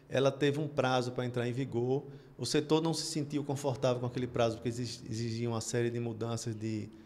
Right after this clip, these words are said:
de mentalidade, de postura, até de laboratórios de, de, de ensaios. Ela foi adiada por cerca de três anos.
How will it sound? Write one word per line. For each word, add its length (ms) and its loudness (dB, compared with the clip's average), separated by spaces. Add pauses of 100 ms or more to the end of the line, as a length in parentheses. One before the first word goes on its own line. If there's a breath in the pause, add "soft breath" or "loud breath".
(360 soft breath)
de 100 -4
mentalidade, 640 4
de 80 -2
postura, 400 0
até 160 4
de 100 -2
laboratórios 800 4
de, 240 -2
de, 540 -2
de 240 -6
ensaios. 580 2 (340 soft breath)
Ela 160 4
foi 180 4
adiada 540 6
por 120 -6
cerca 220 0
de 100 -2
três 300 2
anos. 460 -2